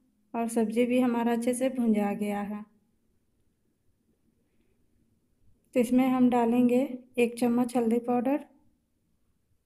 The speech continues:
थोड़ा सा मैंने यहाँ कश्मीरी लाल मिर्च पाउडर डाला है, आधा चम्मच मैंने यहाँ धनिया पाउडर डाला है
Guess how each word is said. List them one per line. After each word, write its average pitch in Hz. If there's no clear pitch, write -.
थोड़ा 247
सा 254
मैंने 247
यहाँ 247
कश्मीरी 240
लाल 233
मिर्च 240
पाउडर 233
डाला 233
है, 262
आधा 233
चम्मच 254
मैंने 247
यहाँ 254
धनिया 226
पाउडर 240
डाला 247
है 262